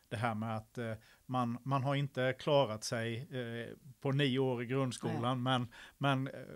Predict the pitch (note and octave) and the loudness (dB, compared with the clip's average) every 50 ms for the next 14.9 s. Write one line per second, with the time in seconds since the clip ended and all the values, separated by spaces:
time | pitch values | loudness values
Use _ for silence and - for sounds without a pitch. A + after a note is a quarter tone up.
0 | C#3 C3 - - D#3+ C#3+ C#3+ C#3+ C#3 C#3 C#3 C#3+ D3 C#3 D3 C#3 D3+ D3 - - | -16 -4 2 4 4 4 6 4 2 2 0 0 2 4 4 4 4 2 2 2
1 | C3+ B2+ B2 - - - - - E3+ D#3 D3+ C3+ C3+ D3 D3 D#3+ D#3+ D#3 D3+ D#3+ | 2 2 2 0 -2 0 2 4 4 4 4 4 2 2 2 2 2 2 4 4
2 | D#3 C#3+ - - D#3 D3 D3 C3+ - - D3 C#3 C#3 C#3 B2+ A2+ A2+ A2+ A2 - | 4 2 2 0 0 0 0 0 0 0 2 4 4 4 4 4 2 -2 -2 0
3 | - - - F3+ E3 D3+ C3+ A#2 - - - C#3+ A#2 B2+ B2 A2 A2+ A2+ A2+ A2 | 0 2 4 4 4 4 4 0 -2 -2 0 0 0 0 0 0 0 -2 -2 -4
4 | A2 A2 - - C#3 C3 A2+ - - A#2+ A2 A2 G#2+ G#2 - B2 A2+ - A#2 - | -4 -4 -2 0 0 0 -2 -4 -8 -8 -8 -8 -8 -10 -10 -12 -10 -10 -10 -10
5 | A2+ A#2 - _ _ - - - - - - - - _ _ _ _ _ _ _ | -12 -16 -20 _ _ -20 -20 -20 -20 -20 -20 -20 -20 _ _ _ _ _ _ _
6 | _ _ _ _ - - C#3 B2+ A2+ A2+ A2+ A2+ C3+ C3+ C3+ C#3 C#3 C3 - - | _ _ _ _ -8 -6 -6 -6 -6 -8 -4 0 2 2 4 2 0 -2 -2 -2
7 | B2 A2 G#2+ A2 A2+ A2+ A#2 A#2 A2+ G#2+ G#2 G#2 _ - - - - - - - | -2 -2 -4 -4 -4 -4 -4 -4 -6 -6 -8 -12 _ -10 -6 -4 -4 -4 -4 -2
8 | C#3 C3 C3 C3 B2 G#2+ - - A#2 G#2 - - A2+ G#2+ G#2+ G#2+ G#2+ G2+ G#2 A2 | 0 0 2 2 0 -2 -6 -10 -12 -10 -8 -8 -8 -8 -8 -10 -12 -10 -10 -12
9 | - - - - A#2 - - - - - - - - - - _ - C#3 C#3+ C#3 | -12 -14 -14 -18 -18 -16 -16 -16 -16 -16 -18 -20 -20 -20 -14 _ -2 0 2 4
10 | C#3 C#3 D#3+ F#3+ A3+ F3 D3+ D3 C#3 A#2 - - C#3+ C3 - - A#2 G#2+ A2 G#2+ | 4 4 4 4 4 4 4 4 2 0 0 0 -2 -2 -2 -4 -4 -4 -4 -6
11 | G#2 - - A#2+ A2 B2+ C3 C3+ B2 B2+ B2 B2 A#2+ A#2+ A#2 A2 A2 A#2+ A#2+ C#3+ | -6 -6 -4 -2 0 2 2 2 0 -2 -2 -2 -4 -4 -4 -4 -4 -6 -6 -8
12 | C3+ - C3+ C3 A#2+ A2+ - - C3 A2 G#2+ - C3 A#2 A2 G#2+ G#2+ - _ - | -8 -6 -6 -6 -6 -4 -4 -4 -4 -4 -4 -6 -6 -6 -6 -6 -10 -10 _ -16
13 | - A#2 - - B2 B2 B2+ C3 A#2+ G#2+ A2 A#2 A2+ A#2 G#2+ G#2 F#2 - - - | -14 -14 -12 -8 -4 -4 -2 -2 -2 -4 -4 -4 -4 -4 -4 -4 -8 -12 -16 -16
14 | - - - - - C3+ B2+ A#2+ A2 A2+ A2 G#2+ - - A2+ A2 A2 A2 | -14 -16 -10 -4 0 0 0 0 0 -2 -6 -6 -6 -6 -6 -4 -6 -6